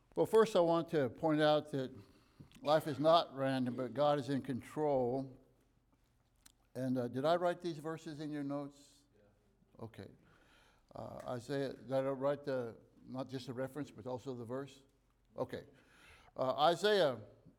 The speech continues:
Speaker 1: uh, fourteen twenty-seven. "For the Lord of hosts hath purposed, and who shall disannul it?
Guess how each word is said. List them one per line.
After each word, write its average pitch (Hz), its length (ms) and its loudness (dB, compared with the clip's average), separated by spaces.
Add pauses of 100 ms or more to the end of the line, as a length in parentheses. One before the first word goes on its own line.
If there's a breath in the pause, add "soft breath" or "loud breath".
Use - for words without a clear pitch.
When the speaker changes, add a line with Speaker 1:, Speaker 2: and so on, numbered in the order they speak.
(100)
Speaker 1:
uh, 123 140 -6
fourteen 165 520 -2
twenty-seven. 160 640 -2 (1160 soft breath)
"For 160 80 -2
the 156 80 6
Lord 226 300 8
of 190 80 4
hosts 175 400 2
hath 151 280 2
purposed, 143 800 -2 (880)
and 160 140 -2
who 240 120 4
shall 190 280 0
disannul 170 560 0
it? 110 180 -6